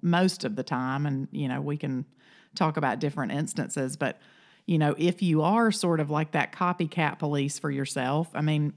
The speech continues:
<clears throat> most of the time it really is detrimental. You know, you're just focused, you know, on what everyone else is doing and is it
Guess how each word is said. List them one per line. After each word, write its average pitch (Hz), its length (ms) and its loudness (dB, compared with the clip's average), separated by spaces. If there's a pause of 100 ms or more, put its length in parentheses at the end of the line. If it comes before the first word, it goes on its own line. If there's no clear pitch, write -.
<clears throat> - 200 -8
most 190 540 4
of 170 80 0
the 156 80 0
time 175 320 2
it 190 100 2
really 226 300 2
is 320 180 0
detrimental. 143 840 0
You 165 100 0
know, 220 200 4
you're 208 200 2
just 208 320 -4
focused, 202 580 0
you 180 200 2
know, 165 160 2
on 165 480 2 (1120)
what 165 160 0
everyone 170 420 2
else 170 240 0
is 170 140 -2
doing 170 560 2
and 131 220 -2 (560)
is 165 220 2
it 170 240 0